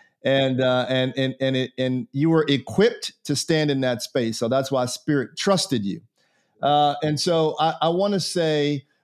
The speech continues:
what's the most surprising thing you've learned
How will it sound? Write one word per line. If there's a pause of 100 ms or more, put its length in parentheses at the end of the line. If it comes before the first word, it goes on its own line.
what's
the
most
surprising
thing
you've
learned